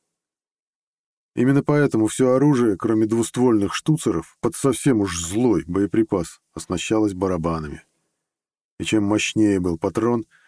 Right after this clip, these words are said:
тем массивнее требовался барабан.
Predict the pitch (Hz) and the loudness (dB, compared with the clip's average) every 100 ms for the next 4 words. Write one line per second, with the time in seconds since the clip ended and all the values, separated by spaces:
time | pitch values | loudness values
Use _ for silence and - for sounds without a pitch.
0 | _ - 101 92 90 78 - 110 120 117 | _ -6 -4 -2 -4 -4 -2 0 2 2
1 | 117 107 107 104 101 - 92 98 95 90 | 0 2 2 2 -2 -4 -4 -2 -2 -2
2 | 101 87 | -2 -4